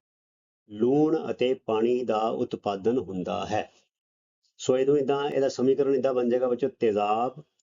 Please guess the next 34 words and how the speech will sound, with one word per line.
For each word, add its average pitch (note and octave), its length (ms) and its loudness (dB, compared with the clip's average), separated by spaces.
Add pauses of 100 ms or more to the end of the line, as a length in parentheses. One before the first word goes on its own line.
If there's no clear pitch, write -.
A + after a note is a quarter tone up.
(240)
ਤੇ A#2+ 80 -18
ਜਮਾ B2+ 380 2
ਖਾਰ G2 440 -2 (1120)
ਬਰਾਬਰ, A2+ 420 -2 (140)
ਇਹ B2 160 -2
ਮਤਲਬ A#2+ 140 0
ਕਿ B2+ 160 -2
ਇਹ B2 200 -4
ਦੇਵੇਗਾ, B2 400 0
ਇਹ B2+ 60 -2
ਤੀਰ C3 260 -2
ਮਤਲਬ C3 180 0
ਕਿ C#3+ 100 0
ਇਹ C#3 100 2
ਦੋਨਾਂ C3 240 0
'ਚ - 80 -8
ਪ੍ਰਤੀਕਿਰਿਆ B2+ 520 2
ਹੋਈ B2+ 140 2
ਤੇ C3+ 100 2
ਕੀ C#3+ 160 -2
ਬਣੇਗਾ? C3 240 2
ਲੂਣ A2+ 280 0
ਬਣੇਗਾ, C#3+ 440 0 (960)
ਪਾਣੀ A#2 240 0
ਬਣੇਗਾ C#3 480 0 (420)
ਤੇ A#2 120 -2
ਜਮਾ A2+ 260 2
ਤਾਪ A#2+ 420 -2
ਭਾਵ A2 280 -2
ਗਰਮੈਸ਼ G#2 440 0
ਪੈਦਾ G2 200 0
ਹੋਏਗੀ, E2 360 -4
ਠੀਕ B2+ 180 -2
ਹੈ। E3+ 140 -2